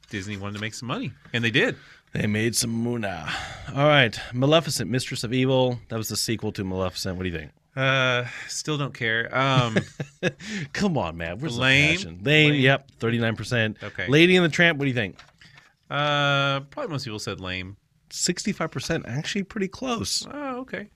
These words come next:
Speaker 2: Yeah. Yeah. It's probably because it. Yeah, I won't make any comments. All right, and then, uh, Mulan. What do you think?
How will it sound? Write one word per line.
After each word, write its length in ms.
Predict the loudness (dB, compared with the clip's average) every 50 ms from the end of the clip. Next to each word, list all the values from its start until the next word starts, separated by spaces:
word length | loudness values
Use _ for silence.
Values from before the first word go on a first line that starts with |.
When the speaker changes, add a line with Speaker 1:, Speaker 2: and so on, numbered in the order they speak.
| _ _ _
Speaker 2:
Yeah. 580 | -6 -4 -2 0 2 2 2 2 2 2 0 0 -4 -8 -14 -10 -4
Yeah. 160 | -2 0 0
It's 100 | 0 0
probably 160 | -2 -6 -8
because 340 | -6 -6 -2 0 0 0 2
it. 160 | 0 -2 -2 -6 _ _ _ _ _ _ _ _
Yeah, 160 | -6 -4 -4 -4
I 20 |
won't 160 | -4 -6 -6
make 140 | -6 -8 -8
any 100 | -8 -10
comments. 360 | -10 -10 -10 -10 -12 -14 -16 -18 -20 -16 -14 -14 -8 2
All 80 | 6 8
right, 180 | 8 8 8 4
and 180 | 2 0 2 4
then, 320 | 4 4 4 2 2 0
uh, 340 | 0 0 2 4 4 4 4 2
Mulan. 720 | 2 4 6 6 8 8 8 8 8 8 8 4 2 0
What 100 | -2 -2
do 60 | 0
you 40 | 0
think? 220 | 0 0 -2 -4